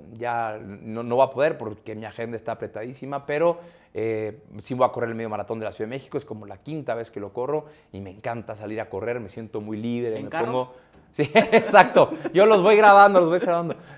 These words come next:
Speaker 1: No, me siento muy libre, me pongo música, me pongo un podcast, me distraigo,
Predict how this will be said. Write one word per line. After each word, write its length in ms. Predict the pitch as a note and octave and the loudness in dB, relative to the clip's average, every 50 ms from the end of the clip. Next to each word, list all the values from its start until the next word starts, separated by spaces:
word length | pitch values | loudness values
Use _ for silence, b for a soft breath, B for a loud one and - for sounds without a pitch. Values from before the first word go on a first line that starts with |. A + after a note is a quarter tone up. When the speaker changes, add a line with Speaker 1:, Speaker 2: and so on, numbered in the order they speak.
| B | B
Speaker 1:
No, 180 | C3 E3 G#3 A#3 | 4 6 6 6
me 80 | G3+ F3 | 6 2
siento 300 | - G3 G#3 F#3 G#3+ G3+ | -2 -2 0 2 2 2
muy 120 | G3+ G3 | 2 0
libre, 280 | F#3 F3+ F#3 F#3+ F#3+ G3 | 0 2 2 2 2 0
me 120 | F#3 D3+ | 0 -2
pongo 240 | - E3 D#3+ D#3+ D#3 | -2 -2 -4 -4 -4
música, 540 | D#3 D#3 E3 E3 - - E3 D3+ - D3+ C#3+ | -2 -2 -2 -2 -4 -6 -8 -8 -6 -6 -6
me 140 | C#3+ C3+ | -8 -8
pongo 200 | C3 C3+ C#3+ D3 | -10 -10 -10 -10
un 120 | C#3 C3+ B2 | -10 -10 -6
podcast, 420 | C#3+ C#3+ C#3+ - - C3+ C3+ - | -6 -6 -4 -4 -6 -8 -8 -10
me 80 | C3 B2 | -12 -14
distraigo, 640 | A2+ - - - C#3 C#3+ C#3 C3 C#3+ C#3+ C#3 C#3+ | -14 -14 -10 -6 -4 -4 -2 -2 -2 -4 -4 -6